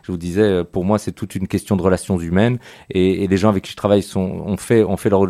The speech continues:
job. Et donc, ce que, ce dont je suis particulièrement fier, c'est,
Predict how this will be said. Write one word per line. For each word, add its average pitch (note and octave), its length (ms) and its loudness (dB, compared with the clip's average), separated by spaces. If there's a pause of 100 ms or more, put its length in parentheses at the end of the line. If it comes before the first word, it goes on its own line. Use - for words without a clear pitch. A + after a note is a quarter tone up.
job. B2 260 2 (320)
Et - 60 -6
donc, A2 180 2
ce - 80 -14
que, G#2+ 240 2
ce - 300 -4
dont B2 240 4
je - 60 -12
suis - 120 -16
particulièrement G2+ 680 0
fier, B2+ 280 0
c'est, G2 280 0